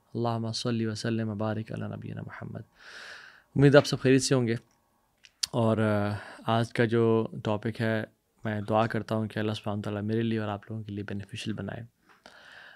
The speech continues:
اللہ سبحانہ وتعالیٰ نے اس پلانٹ پہ جتنے بھی انبیاء کو بھیجا،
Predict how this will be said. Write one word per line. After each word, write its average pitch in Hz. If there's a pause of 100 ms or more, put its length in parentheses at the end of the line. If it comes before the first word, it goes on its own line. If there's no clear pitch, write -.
(280)
اللہ 139
سبحانہ 143
وتعالیٰ 123
نے 120 (500)
اس - (280)
پلانٹ 113
پہ 107
جتنے 135
بھی 110
انبیاء 104
کو 107
بھیجا، 104